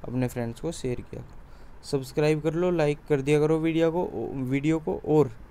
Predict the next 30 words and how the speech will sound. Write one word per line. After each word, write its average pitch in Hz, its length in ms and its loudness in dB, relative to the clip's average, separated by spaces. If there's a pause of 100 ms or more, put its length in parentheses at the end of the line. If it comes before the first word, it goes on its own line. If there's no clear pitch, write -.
अपने 139 340 -2
फ्रेंड्स 123 420 -2
को 202 200 -6 (380)
शेयर 135 360 0
किया 110 260 0
करो, 135 200 -2
ताकि 156 360 -2 (580)
चैनल 156 340 4
ग्रो 165 220 2
होगा 151 260 2
तो 170 120 0
हम 160 300 -2
और 175 180 4
ज़्यादा 175 280 2
वीडियो 147 300 2
लेके 123 240 2
आएंगे। 104 320 -2 (180)
अब 143 200 -2
एसएससी 160 460 -2
की 170 140 -2
भी 175 140 0
वीडियो 165 300 0
लेके 160 240 0
आएंगे, 156 320 -2
एसएससी 147 420 -4
का 139 100 0
आपका 139 240 -2
सीजीएल 139 440 0
का 160 100 0
मॉक 160 200 -2